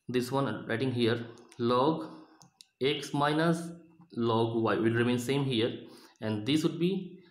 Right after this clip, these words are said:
you know, using the formula log m into n means log m plus log n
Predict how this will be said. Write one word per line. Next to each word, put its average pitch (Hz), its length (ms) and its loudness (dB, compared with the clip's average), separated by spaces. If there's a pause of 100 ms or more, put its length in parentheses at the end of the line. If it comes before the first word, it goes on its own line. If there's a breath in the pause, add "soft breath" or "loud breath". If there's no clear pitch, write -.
(180 loud breath)
you 135 80 -2
know, 151 380 -2 (520)
using 123 280 2
the 170 300 2
formula 135 300 2
log 127 280 2
m 123 160 2
into 131 280 2
n 117 180 0
means 117 240 -2
log 117 420 2
m 127 320 0
plus 131 380 0 (120)
log 104 460 0
n 87 320 -6